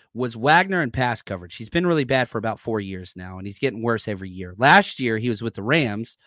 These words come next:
We took advantage of him very bad, but so did C M C. You remember the C M C three touchdown game, right? Threw one, caught one, run for one. That was huge. But what people don't know,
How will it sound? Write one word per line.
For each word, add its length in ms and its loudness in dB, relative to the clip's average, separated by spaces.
We 120 0
took 220 0
advantage 420 -2
of 140 0
him 100 -6
very 200 0
bad, 380 2
but 100 -2
so 160 6
did 160 -2
C 140 -2
M 60 2
C. 360 -4
You 120 -6
remember 280 4
the 80 2
C 260 0
M 80 4
C 240 -2
three 220 2
touchdown 540 4
game, 300 2
right? 340 4
Threw 260 6
one, 300 4
caught 300 4
one, 220 2
run 240 2
for 220 -4
one. 300 2
That 220 8
was 120 0
huge. 400 -2
But 100 -2
what 100 2
people 240 2
don't 260 6
know, 360 -2